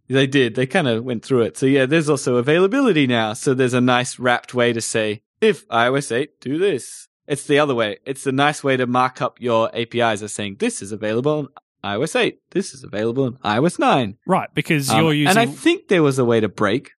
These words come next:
Speaker 1: I can't remember.
Speaker 2: So they had three levels of it, right? Because, um, if you were ha-, if you had, like, a thing where you just wanted to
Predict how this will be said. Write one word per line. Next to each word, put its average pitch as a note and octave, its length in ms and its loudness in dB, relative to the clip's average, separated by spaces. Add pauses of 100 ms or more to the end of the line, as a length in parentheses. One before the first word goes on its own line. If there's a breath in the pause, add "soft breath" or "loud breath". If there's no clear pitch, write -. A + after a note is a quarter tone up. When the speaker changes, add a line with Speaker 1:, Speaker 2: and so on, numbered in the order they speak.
(140)
Speaker 1:
I - 120 -20
can't - 280 -2
remember. G2 460 -6 (340 loud breath)
Speaker 2:
So - 140 -2
they G3+ 100 2
had A3 200 0
three A#3 260 0
levels E3+ 400 0
of A2 120 -6
it, G2 80 -12
right? B2+ 240 -6
Because, E3 580 -2 (100)
um, D3+ 340 -6 (200)
if F#3 260 -4
you G#3 120 4
were F#3 140 2
ha-, D3+ 220 -6
if E3+ 160 -4
you G3+ 120 0
had, E3 300 2
like, C3+ 320 0
a C3+ 80 -4
thing C#3+ 300 -2
where B2+ 340 2
you C3+ 200 -4
just C3 180 -6
wanted B2+ 260 -2
to B2 140 -4